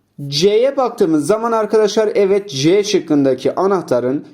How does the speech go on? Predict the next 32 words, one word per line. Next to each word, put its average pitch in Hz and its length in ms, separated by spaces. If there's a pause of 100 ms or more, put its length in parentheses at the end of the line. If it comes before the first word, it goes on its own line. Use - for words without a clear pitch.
yukarıdaki 160 640
kilide 170 580 (200)
uyduğunu 185 520
görürüz. 160 540 (240)
Ama 170 460
D 220 160
şıkkına 180 440
da 190 160
bakalım 170 420
arkadaşlar. 135 640 (260)
D 208 280
şıkkındaki 143 680
anahtar 160 500
arkadaşlar 123 560
yukarıdaki 135 640
kilide 170 340
uymaz. 170 540 (160)
Şekil 208 460
olarak 160 460
ç-, - 220
biraz 175 320
daha 170 160
farklı 170 460
bir 190 100
görünüm 147 460
arz 175 280
etmekte. 139 600 (320)
Burada 170 360
cevabımız 165 600
C 185 240
şıkkı 180 280
olacak. 135 580